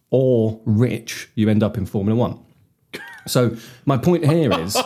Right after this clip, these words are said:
<laughs> you just look at their performance in the lower categories where they were in the spec cars, i e G P two, G P three,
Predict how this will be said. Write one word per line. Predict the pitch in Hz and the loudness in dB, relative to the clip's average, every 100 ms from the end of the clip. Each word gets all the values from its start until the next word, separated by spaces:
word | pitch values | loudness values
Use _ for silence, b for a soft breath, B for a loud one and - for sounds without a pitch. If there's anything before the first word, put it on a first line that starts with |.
| - | -4
<laughs> | - 226 - 220 220 - 208 - - 185 - - - - - _ _ _ - | -4 -4 -4 -6 -6 -10 -10 -10 -10 -10 -10 -18 -20 -20 -20 _ _ _ -2
you | 151 | 2
just | 175 127 | 2 2
look | 147 165 | 2 2
at | 127 123 127 | 0 -2 0
their | 135 123 127 | 2 2 2
performance | 127 - 120 - 175 127 107 - | -2 -4 -2 2 2 2 0 -2
in | 131 123 | 0 2
the | |
lower | 135 135 | 2 0
categories | 123 170 - 101 92 | 0 -4 -2 -4 -2
where | 98 110 107 | 0 0 0
they | 110 110 | 0 0
were | 110 156 170 | 2 2 2
in | 101 | 0
the | 92 | -4
spec | - 92 - | -6 -8 -8
cars, | - 82 127 - - _ _ _ _ _ _ 104 | -10 -6 -6 -8 -16 _ _ _ _ _ _ -2
i | 104 | 0
e | 92 90 | 0 0
G | 110 | -2
P | - 98 | -2 -4
two, | - 104 156 135 | -2 0 0 0
G | 107 | -2
P | 98 | -2
three, | - 107 104 107 | -4 -2 -2 -2